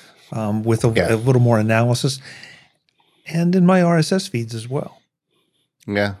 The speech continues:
Speaker 2: thanks. Yeah, I, well, I was able to turn up the dial at the, at the blog and the newsletter, and then, uh, I had, the big thing I added was a subscription service, the MacSparky Labs, which lets people kind of on the inside of stuff I'm working on,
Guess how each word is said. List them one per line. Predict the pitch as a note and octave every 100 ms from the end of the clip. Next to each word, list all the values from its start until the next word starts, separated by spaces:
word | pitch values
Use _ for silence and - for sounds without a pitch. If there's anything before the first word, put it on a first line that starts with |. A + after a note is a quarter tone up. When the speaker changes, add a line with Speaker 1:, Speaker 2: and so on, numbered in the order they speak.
| _
Speaker 2:
thanks. | C3 C#3 G#2 -
Yeah, | B2 A#2+ G2
I, | A#2+
well, | A#2+ C3+ C3
I | A2+
was | B2
able | B2+ C3 C3+
to | A#2+
turn | - A#2
up | A2+
the | A#2+
dial | A2+ F#2 F#2 A#2
at | G#2 -
the, | E2 D#2+ - _ _ _ -
at | G#2
the |
blog | F#2 G2 F2+ F#2 A2 A2+
and | E2+
the |
newsletter, | E2 E2+ D#2+ F2+ E2+ E2+ F2+ -
and | G2 F#2+
then, | F2+ - - _
uh, | G2 F2+
I | A2
had, | A#2 A2
the | A2
big | A2+ B2 A#2
thing | A2+
I | G2
added | F#2 F2
was | E2+ E2
a | D#2
subscription | F2 - - E2 - D#2+
service, | D#2+ C#2+ C#2
the | E2
MacSparky | D#2 D2 - D#2+ - D#2+
Labs, | D2+ D2+ D2 C#2+
which | D#2 -
lets | F2+ D2+
people | - F2+ E2+
kind | - E2+
of | D2+
on | D#2
the | D2
inside | F2 F2+ G#2 F2+ E2+
of |
stuff | - F#2 F#2+
I'm | G2
working | G#2 A2 A#2
on, | A2 A#2 A#2